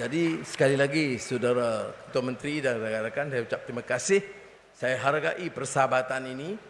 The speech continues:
dan saya bagi pihak Kerajaan Persekutuan amat hargai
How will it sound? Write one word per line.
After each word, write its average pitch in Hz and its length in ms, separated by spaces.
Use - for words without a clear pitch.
dan 131 160
saya 196 640
bagi 135 160
pihak 131 240
Kerajaan 127 320
Persekutuan 131 560
amat 185 400
hargai 147 640